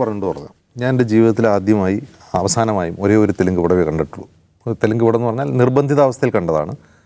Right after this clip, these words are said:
അത് ഹൈദരാബാദിൽ ഞാൻ വിജയവാഡയിലേക്ക് ബസ്സിൽ പോകുമ്പോൾ ബസ്സിൽ വെച്ച പടം, ആ, ബാലയ്യയുടെ പടമായിരുന്നു. ഞാനത് കണ്ട് അതിനുശേഷം ഞാൻ തെലുങ്ക് പടം കാണാനുള്ള ധൈര്യം കാണിച്ചിട്ടില്ല. പിന്നെ <laughs> കുറേ കാലത്തിന് ശേഷം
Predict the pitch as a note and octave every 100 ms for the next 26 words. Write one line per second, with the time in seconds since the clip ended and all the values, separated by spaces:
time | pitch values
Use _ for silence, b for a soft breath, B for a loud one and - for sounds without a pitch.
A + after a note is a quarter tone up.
0 | b b b - G#2 G#2+ - - G2 G2+
1 | A2+ A#2+ B2 A#2 A#2+ A2 G2+ G#2 G#2 G#2
2 | G#2 G2 - G2 F#2 G2 F#2+ F#2 A#2 A2
3 | F#2+ - E2 E2 - b b b b b
4 | - F#2 F#2 G2 F#2+ G#2 A2 A2 G#2 G2
5 | F2 D#2+ D2+ D#2 _ _ _ G#2 G#2 G#2
6 | G#2 G2 G2 G#2+ B2+ B B A2+ A2 B2+
7 | B2+ B2+ C3+ B2 B2 B2+ A#2 A2 A2+ G#2+
8 | G#2+ G#2 F#2+ F2 D#2 D#2+ - C#3 D3 D#3
9 | b b b b b A#2+ E3+ - F3 C3+
10 | C#3 B2+ D3 C#3 B2 -